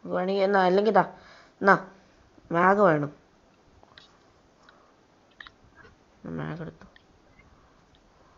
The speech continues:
മാഗ്, എന്നാ മാഗ് എടു. മാഗ് എടുത്തോടാ.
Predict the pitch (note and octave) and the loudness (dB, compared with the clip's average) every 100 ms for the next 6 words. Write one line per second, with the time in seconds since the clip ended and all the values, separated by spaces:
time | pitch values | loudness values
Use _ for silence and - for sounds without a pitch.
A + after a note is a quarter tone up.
0 | - _ - _ _ - D#3+ G3 G#3+ G3+ | -20 _ -20 _ _ -12 0 2 2 -2
1 | - _ _ _ _ _ G#3+ G#3 G3+ B3 | -10 _ _ _ _ _ -6 -2 0 0
2 | F#3+ D#3 - _ _ _ _ _ _ _ | -2 -6 -16 _ _ _ _ _ _ _
3 | _ _ _ _ _ _ _ _ - - | _ _ _ _ _ _ _ _ -16 -8
4 | G#3 A#3+ G#3+ G3 F#3 | -6 -4 -4 -4 -4